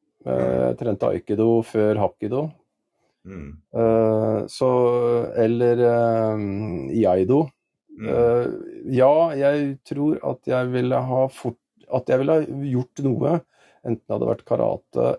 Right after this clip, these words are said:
Speaker 1: eller aikido, eller jiu-jitsu, eller, eh, men at det ble taekwondo var rett og slett, eh, eh, helt og holdent rent tilfeldig.
Speaker 2: Mm.
Speaker 1: Tilbake
Speaker 2: Ja, det var
Speaker 1: i,
Speaker 2: egentlig
Speaker 1: i,
Speaker 2: det samme
Speaker 1: eh,
Speaker 2: med meg også.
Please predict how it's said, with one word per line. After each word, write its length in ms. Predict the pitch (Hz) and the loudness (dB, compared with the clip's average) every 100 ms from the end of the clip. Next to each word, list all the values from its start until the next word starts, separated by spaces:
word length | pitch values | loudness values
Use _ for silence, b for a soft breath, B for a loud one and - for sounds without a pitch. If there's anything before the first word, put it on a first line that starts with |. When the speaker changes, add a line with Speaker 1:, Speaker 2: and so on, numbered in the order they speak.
| - | -6
Speaker 1:
eller 360 | 113 101 104 | -8 -4 -4
aikido, 640 | 95 92 92 _ 101 107 107 | 0 -2 -2 _ -2 -2 0
eller 180 | 95 92 | 0 -2
jiu-jitsu, 840 | 92 - - 107 - - 117 110 107 | -4 -10 -8 -10 -10 -6 0 0 0
eller, 340 | - 95 95 95 95 | -4 -2 -2 -2 -2
eh, 260 | 85 85 92 78 - - - - | -2 -4 -4 -10 -12 -16 -18 -12
men 220 | 123 120 117 | -4 -2 -2
at 280 | - 117 - | -2 -4 -4
det 200 | 120 120 113 110 | -2 -2 -4 -4
ble 260 | 107 95 | -2 -2
taekwondo 580 | - 110 - 92 95 151 | -2 -6 -4 -4 0 0
var 240 | 113 95 | 2 2
rett 840 | 104 - - 110 101 98 - _ - | 0 -4 -8 -6 -2 -4 -6 _ -8
og 80 | 147 | -6
slett, 360 | - 101 - | -4 -6 -4
eh, 520 | 113 107 104 104 101 104 b b b b b - | -2 2 2 2 0 -2 b b b b b -6
eh, 360 | 57 92 95 - - - | -4 -2 -2 -4 -12 -4
helt 440 | 139 170 165 165 | 0 2 2 0
og 80 | 143 | -2
holdent 400 | 117 78 95 95 | -2 -2 -4 -2
rent 320 | 90 90 - - | 0 -2 -2 -6
tilfeldig. 500 | 92 - 80 76 110 - - | -8 -2 -2 0 -4 -8 -20
Speaker 2:
Mm. 320 | 90 78 73 78 - _ _ _ _ | -16 -14 -14 -18 -20 _ _ _ _
Speaker 1:
Tilbake 360 | 101 90 85 - | -2 -2 -2 -2
Speaker 2:
Ja, 80 | |
det 60 | - | -2
var 100 | 92 | 0
Speaker 1:
i, 60 | 90 | -2
Speaker 2:
egentlig 180 | 90 92 | -2 -2
Speaker 1:
i, 40 | |
Speaker 2:
det 60 | 92 | -2
samme 200 | 95 80 | -4 -4
Speaker 1:
eh, 180 | 73 | -6
Speaker 2:
med 100 | 87 87 | -10 -12
meg 160 | 85 | -10
også. 200 | 78 71 | -10 -12